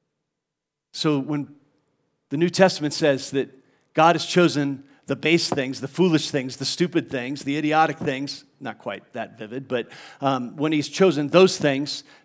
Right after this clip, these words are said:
to display his glory, make sure you look in the mirror and go, "That's me." <laughs> That's you and me. We're the same as Adam and Eve in that garden. Just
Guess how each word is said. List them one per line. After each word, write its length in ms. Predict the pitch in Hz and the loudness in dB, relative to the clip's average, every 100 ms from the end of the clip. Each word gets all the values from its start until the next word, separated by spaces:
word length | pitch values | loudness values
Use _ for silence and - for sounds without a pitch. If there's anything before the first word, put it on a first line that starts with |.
| - | 2
to 160 | 165 | 2
display 600 | 135 - - 156 - 180 | 2 -2 -4 -4 4 6
his 220 | 156 156 - | 6 4 0
glory, 640 | 139 165 165 135 123 104 _ _ _ | 4 6 6 4 -2 -8 _ _ _
make 140 | 156 170 | -2 0
sure 180 | 196 | 0
you 100 | 180 | 2
look 220 | 156 165 160 | 4 4 2
in 80 | |
the 80 | 139 | 0
mirror 260 | 139 151 139 | 2 2 2
and 120 | 127 | 0
go, 260 | 123 110 - | -4 -4 -8
"That's 320 | 123 113 - 120 | -10 -8 -8 -10
me." 380 | 107 98 92 - - - - - - | -12 -12 -14 -14 -4 -4 0 -4 -4
<laughs> 560 | _ _ _ _ _ | _ _ _ _ _
That's 260 | 180 190 - | -6 -6 -4
you 140 | 240 | -2
and 120 | 220 214 | -2 -4
me. 340 | 254 175 - _ _ _ _ _ _ _ _ _ _ _ _ _ | -8 -10 -16 _ _ _ _ _ _ _ _ _ _ _ _ _
We're 160 | 143 196 | -2 -2
the 80 | 185 | -2
same 640 | - 180 190 208 185 139 _ _ _ _ _ _ _ | -4 -4 -4 -8 -14 -18 _ _ _ _ _ _ _
as 120 | 131 | -8
Adam 280 | 147 170 160 | -4 -2 -2
and 80 | 143 | -4
Eve 200 | 147 147 | -6 -6
in 80 | 127 | -10
that 180 | 131 127 | -12 -12
garden. 440 | 113 113 113 110 _ _ _ _ _ _ _ _ _ _ _ _ _ _ _ _ _ _ _ | -12 -12 -16 -20 _ _ _ _ _ _ _ _ _ _ _ _ _ _ _ _ _ _ _
Just 260 | 151 - | -10 -10